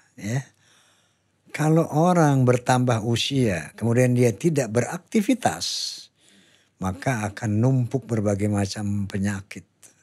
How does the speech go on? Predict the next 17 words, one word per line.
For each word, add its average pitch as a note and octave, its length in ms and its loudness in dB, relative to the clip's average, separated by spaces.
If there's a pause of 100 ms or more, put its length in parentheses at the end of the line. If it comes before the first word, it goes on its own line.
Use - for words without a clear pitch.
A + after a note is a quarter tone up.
(1700)
Oleh A2+ 80 0
karena D3 320 4
itu, A#2 480 0 (960)
selama E3 720 0
usia C#3 320 2
masih A2 400 -2
ada, F2+ 720 -16
jangan B2+ 560 2
pernah A#2+ 480 0 (400)
berhenti E3 720 2
berpikir. B2 640 0 (1040)
Jangan B2 480 2
pernah B2 400 0
berhenti B2+ 640 0
berolahraga. A#2+ 1040 2 (560)
Jangan A#2 560 2
pernah A#2 480 0